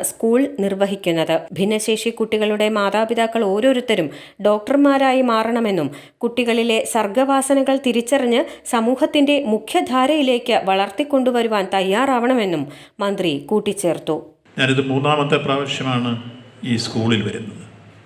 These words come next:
Speaker 2: ആദ്യഘട്ടത്തിൽ തന്നെ ഈ സ്കൂളിൽ വരുമ്പോൾ ഇവിടുത്തെ വിദ്യാർത്ഥികളുടെ സ്നേഹപ്രകടനവും അവരുടെ വിവിധ തരത്തിലുള്ള കഴിവുകളും പ്രകടിപ്പിക്കുന്ന ഉയർന്ന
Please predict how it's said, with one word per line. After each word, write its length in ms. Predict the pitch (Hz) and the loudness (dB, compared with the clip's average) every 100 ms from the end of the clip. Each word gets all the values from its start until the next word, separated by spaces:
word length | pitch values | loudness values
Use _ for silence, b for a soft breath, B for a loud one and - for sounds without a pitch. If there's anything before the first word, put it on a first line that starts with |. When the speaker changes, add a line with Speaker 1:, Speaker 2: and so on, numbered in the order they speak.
| - - - - - - _ _ _ _ 123 | -20 -20 -20 -20 -20 -20 _ _ _ _ -2
Speaker 2:
ആദ്യഘട്ടത്തിൽ 580 | 131 147 151 151 143 139 147 | 2 2 2 0 -4 -4 -4
തന്നെ 220 | 139 139 139 | -4 -4 -6
ഈ 20 | 139 | -8
സ്കൂളിൽ 320 | - 139 143 135 | -6 -2 0 0
വരുമ്പോൾ 360 | 135 139 139 - - - - - - - - - _ b b - | 0 -2 -4 -6 -14 -20 -20 -20 -20 -20 -20 -20 _ b b -4
ഇവിടുത്തെ 320 | 135 135 135 135 131 131 - | 0 2 4 4 2 -2 -4
വിദ്യാർത്ഥികളുടെ 760 | 123 123 143 147 139 135 131 131 131 - - - - - - - - - - | -2 2 2 2 2 2 2 0 0 -8 -16 -20 -20 -20 -20 -20 -20 -20 -8
സ്നേഹപ്രകടനവും 880 | 131 131 139 127 135 131 127 127 127 - - - - - - - - - - _ - 135 | 0 2 2 0 -2 -2 0 -2 -4 -8 -16 -20 -20 -20 -20 -20 -20 -20 -20 _ -4 2
അവരുടെ 320 | 139 135 135 135 135 - - - | 4 4 2 0 -4 -10 -14 -6
വിവിധ 240 | 131 139 156 147 | -2 2 4 4
തരത്തിലുള്ള 460 | 139 135 135 135 127 123 123 - | 2 0 0 2 0 -2 -4 0
കഴിവുകളും 520 | 123 135 135 135 131 127 | 2 2 2 2 0 -2
പ്രകടിപ്പിക്കുന്ന 680 | 123 127 113 127 131 117 123 120 - - - - - - - - - _ - 135 | -2 -2 -2 -4 -4 -4 -4 -6 -12 -20 -20 -20 -20 -20 -20 -20 -20 _ -6 0
ഉയർന്ന 280 | 147 143 | 2 2